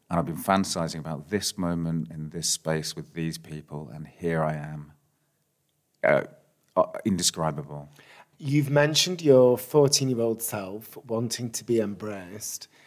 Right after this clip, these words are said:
Speaker 2: Did you feel embraced?
Speaker 1: Oh, God, yes.
Speaker 2: Good, fantastic. And how about, you know, you also mentioned right at the beginning that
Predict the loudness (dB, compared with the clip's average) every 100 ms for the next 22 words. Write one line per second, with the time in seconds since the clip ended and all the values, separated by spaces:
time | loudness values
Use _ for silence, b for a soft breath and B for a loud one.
0 | b b _ 6 6 4 2 2 2 2
1 | 4 4 0 0 -2 -2 -8 -10 -12 -6
2 | 2 2 2 -2 -2 -2 -6 -8 -10 -14
3 | _ _ _ _ _ _ _ _ _ _
4 | _ _ _ 8 10 10 8 6 4 2
5 | 4 4 4 4 4 2 4 4 8 8
6 | 10 8 6 6 8 8 10 8 8 6
7 | 6 6 2 0 -4 -8 0 4 4 0
8 | -4 -2 0 -2 -6 -4 -2 -2 0